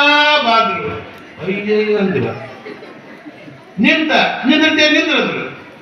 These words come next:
ಅಲ್ಲೇ ಕುಂತ, ಕುಂದ್ರತೆ ಕುಂದ್ರಂದ್ರು. ಮತ್ ಎದ್ದ, ಎದ್ದ ಅಂದ್ರು. ಹೊಂಟೆ ಬಿಟ್ಟು ಹೋಗಿ ಹೋಗಂದ್ರು. ಮನೆಗೆ ಹೋಗಿ, "ಆ, ನೀನ್ ಯಾವ ಪುರಾಣ ಬರ್ತಿದ್ರು ಪಾಪ, ಕುಂದ್ರತೆ ಕುಂದ್ರು, ನಿತ್ಯ ಹೋಗಿ ಇದಂಗ" ಅಂತಂದ.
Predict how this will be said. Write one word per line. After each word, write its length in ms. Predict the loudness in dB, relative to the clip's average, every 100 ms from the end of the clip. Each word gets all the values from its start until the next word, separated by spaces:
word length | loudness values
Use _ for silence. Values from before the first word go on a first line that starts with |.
| -20 -12 -12 -12 -4
ಅಲ್ಲೇ 240 | 0 2 2
ಕುಂತ, 240 | 0 0
ಕುಂದ್ರತೆ 500 | 0 2 2 4 2
ಕುಂದ್ರಂದ್ರು. 760 | 0 -2 -2 -4 -6 -8 -12 -10 0
ಮತ್ 240 | 0 2
ಎದ್ದ, 240 | 0 0 0
ಎದ್ದ 600 | -2 0 0 0 2 2
ಅಂದ್ರು. 180 | 2 -2
ಹೊಂಟೆ 540 | -6 -4 -2 0 0
ಬಿಟ್ಟು 240 | 0 -2 -2
ಹೋಗಿ 200 | 0 2
ಹೋಗಂದ್ರು. 360 | 2 2 -4 -8 -12 -14 -18 -20 -20 -20 -18 -6
ಮನೆಗೆ 200 | 2 4
ಹೋಗಿ, 520 | 4 2 0 -8 -12 -2
"ಆ, 100 | 2
ನೀನ್ 140 | 4 4
ಯಾವ 220 | 4 4
ಪುರಾಣ 180 | 4 2 0 -4 -8 0
ಬರ್ತಿದ್ರು 440 | 0 2 -2 0
ಪಾಪ, 480 | 2 2 2 -6 -2
ಕುಂದ್ರತೆ 340 | 2 2 2 0
ಕುಂದ್ರು, 600 | 0 0 0 -2 -2 2
ನಿತ್ಯ 240 | 2 2
ಹೋಗಿ 480 | 0 0 0 2 2
ಇದಂಗ" 200 | 2 2
ಅಂತಂದ. 360 | 2 0 -4